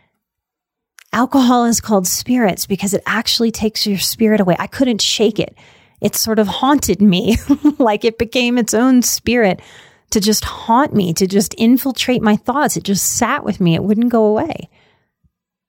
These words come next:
I had to admit to myself that alcohol, despite its few positives of taking the edge off for me, right? We wouldn't do it if there wasn't some positive to it over and over again. That taking the edge off, it did, in fact,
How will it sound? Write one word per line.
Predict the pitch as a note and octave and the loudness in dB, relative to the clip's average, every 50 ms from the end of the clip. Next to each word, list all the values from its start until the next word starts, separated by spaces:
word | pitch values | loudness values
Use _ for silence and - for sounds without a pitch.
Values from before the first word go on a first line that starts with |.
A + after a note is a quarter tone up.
| _ _ - | _ _ -10
I | - G3+ | -6 -2
had | F#3+ G#3 G#3+ A3 - | -2 0 0 0 0
to | A#3+ A#3+ | 2 2
admit | A#3 G#3+ G#3+ A#3 C4+ - | 2 2 0 -2 -4 -4
to | - C4+ | 0 2
myself | A#3+ A3+ G3+ G#3 F3 - G3+ F3+ F#3 E3+ - | 4 4 4 4 2 2 0 -2 -2 -2 -4
that | G3 E3+ - | -6 -4 -2
alcohol, | F#3 G#3+ B3+ - - B3+ G#3 F#3 F3 D#3+ D3 E3 - G3 - _ _ _ _ _ _ _ _ _ | 0 -2 -2 0 -2 -2 -2 0 0 0 0 0 -2 -6 -8 _ _ _ _ _ _ _ _ _
despite | - B3 A3+ - - - D4 E4 F#4+ G4 | -2 0 0 0 -2 -2 -2 0 2 2
its | G4+ F#4 - - - | 2 2 0 -2 -8
few | - - B3+ C4 C#4+ C#4 | -6 -2 2 2 2 2
positives | - - - - G#3+ B3+ C4 A3+ A#3+ F#3 E3+ D#3 F#2+ D#3+ - | 0 -4 -4 0 0 0 2 2 2 2 2 0 0 -2 -4
of | F3 E3+ | -6 -4
taking | - - A#3+ A#3 - C4+ B3 A#3+ | -4 -2 -2 0 0 2 2 2
the | A#3+ A3 - | 0 0 0
edge | G#3 A3 A3+ G#3 G#3 | -2 -2 0 0 0
off | E3 C#3+ D3 - | 0 0 -2 -4
for | - - - D#3 | -8 -6 -4 -2
me, | D#3+ D#3+ D#3 | -2 -2 -2
right? | D3+ E3 F3 G#3 A#3+ B3+ | -2 -2 -2 0 0 2
We | C4 C#4 | 0 2
wouldn't | C4 E4 E4+ F4+ A#3 G3 E3+ | 2 2 0 0 -2 -2 -2
do | A3 B3 C4 A3 | 0 2 2 4
it | C4+ | 2
if | C4 - - | 0 0 0
there | G3+ G3 | -2 -2
wasn't | F#3+ G3 G3 F#3+ F#3+ - | 0 -2 -4 -4 -4 -6
some | - - - G#3+ G#3+ A#3 A#3+ | -4 -4 -2 0 2 2 2
positive | - - - G#3+ G#3 G#3 G3 G3 F3+ F3+ E3+ - - | 0 0 -2 0 0 2 2 2 2 0 -2 -4 -8
to | - - A3+ F#3 | -4 0 2 2
it | D#3+ - - | 2 0 0
over | F3 G3 G3+ F#3+ G3+ | 0 0 0 0 -2
and | F#3+ D#3+ F#3 F3 | -4 -2 0 0
over | F3+ G3 F#3+ F3+ E3+ D#3 | 0 0 0 -2 -2 -4
again. | D3 - - - - - - _ _ _ _ _ _ _ _ _ _ _ _ _ _ _ _ _ _ _ _ _ _ _ | -4 -4 -8 -12 -12 -12 -16 _ _ _ _ _ _ _ _ _ _ _ _ _ _ _ _ _ _ _ _ _ _ _
That | - G#3 C4 - | -2 -2 -2 -2
taking | - - D#4 D#4 - D#4+ D4+ C#4 | 0 -2 -2 -2 0 0 2 2
the | A#3 - - | 2 2 0
edge | A3+ C4 C4+ B3 | -2 -2 0 2
off, | A3 E3 - E3+ - - | 2 0 0 -4 -4 -2
it | C4 C4+ G#3+ G#3 | -2 -2 -2 -2
did, | - C4+ D4+ E4 | -2 0 2 4
in | F4 D4 B3 | 4 4 4
fact, | - - A#3 G#3 G#3+ G#3 - - | 2 2 -2 -2 -2 -4 -6 -8